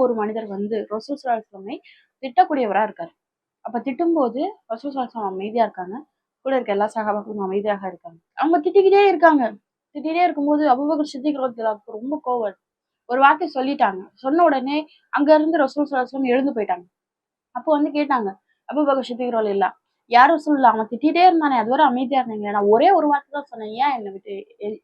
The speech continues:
ஏன் அந்த சபையை விட்டு எந்திச்சு போனீங்க?" அப்படின்னு. "அவன் திட்டுற காலமெல்லாம் மலக்குகள் பதில் சொல்லிட்டே இருந்தாங்க,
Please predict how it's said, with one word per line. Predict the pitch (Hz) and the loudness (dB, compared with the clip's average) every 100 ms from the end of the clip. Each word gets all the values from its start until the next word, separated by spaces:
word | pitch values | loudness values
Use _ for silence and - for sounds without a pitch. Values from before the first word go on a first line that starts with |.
| 247 | -6
ஏன் | 311 | -2
அந்த | 285 233 | -2 -2
சபையை | 226 240 247 | -2 0 -2
விட்டு | 214 | -2
எந்திச்சு | 202 202 _ | -6 -8 _
போனீங்க?" | 196 190 180 | -18 -14 -14
அப்படின்னு. | 175 _ _ _ _ - - | -16 _ _ _ _ -14 -6
"அவன் | 214 233 | -4 -4
திட்டுற | 277 349 302 | 2 4 8
காலமெல்லாம் | 269 262 247 262 240 | 6 6 0 0 0
மலக்குகள் | 226 233 233 | 0 0 -2
பதில் | 214 220 233 | 0 -2 -6
சொல்லிட்டே | 226 208 220 | -8 -4 -4
இருந்தாங்க, | 208 190 180 | -6 -8 -10